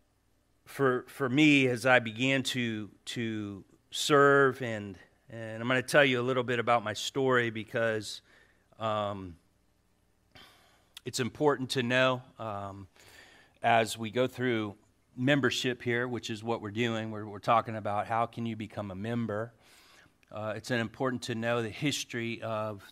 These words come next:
the organization you're, you're gonna be a part of. Um, we are not, uh, perfect here.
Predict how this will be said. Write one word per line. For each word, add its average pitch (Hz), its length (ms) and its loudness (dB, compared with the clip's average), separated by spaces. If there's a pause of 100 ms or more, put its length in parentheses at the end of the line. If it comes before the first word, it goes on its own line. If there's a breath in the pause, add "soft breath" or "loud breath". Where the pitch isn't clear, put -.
the 101 80 -10
organization 113 920 -4
you're, 110 180 -6 (100)
you're 107 180 -8
gonna 110 180 -6
be 110 160 -6
a 107 40 -6
part 120 360 -2
of. 90 220 -8 (280)
Um, 101 480 -10 (680 loud breath)
we 120 180 4
are 117 120 8
not, 117 400 4
uh, 107 200 0
perfect 143 540 0
here. 135 360 -2